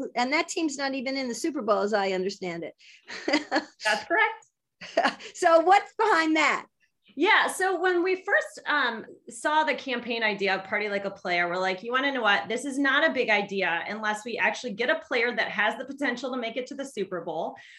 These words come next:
Speaker 2: um, that experiences and kind of, like,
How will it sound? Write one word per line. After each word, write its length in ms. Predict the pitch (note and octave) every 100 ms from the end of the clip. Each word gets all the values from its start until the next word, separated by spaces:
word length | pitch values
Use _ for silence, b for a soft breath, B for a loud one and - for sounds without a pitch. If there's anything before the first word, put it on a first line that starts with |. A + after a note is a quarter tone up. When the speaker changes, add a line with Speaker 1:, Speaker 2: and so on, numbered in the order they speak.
| B -
Speaker 2:
um, 480 | A3+ A3+ G#3 G3+ G3+
that 220 | A3 -
experiences 800 | B3 - - C4+ C#4 C#4 C#4+ C4
and 160 | A#3+ A3
kind 160 | A#3
of, 80 | G3
like, 240 | A3 G3+